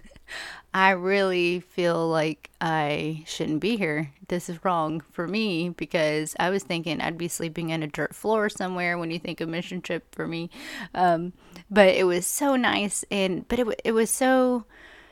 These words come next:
great that it was nice, because it was nice for the missionaries. It was, uh, the purpose of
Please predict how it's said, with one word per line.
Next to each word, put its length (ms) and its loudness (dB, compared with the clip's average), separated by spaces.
great 440 4
that 120 6
it 80 2
was 300 0
nice, 320 2
because 420 -2
it 100 -6
was 520 -2
nice 680 0
for 340 2
the 120 -4
missionaries. 800 -4
It 100 -6
was, 420 -4
uh, 260 -6
the 100 -8
purpose 480 -4
of 300 -4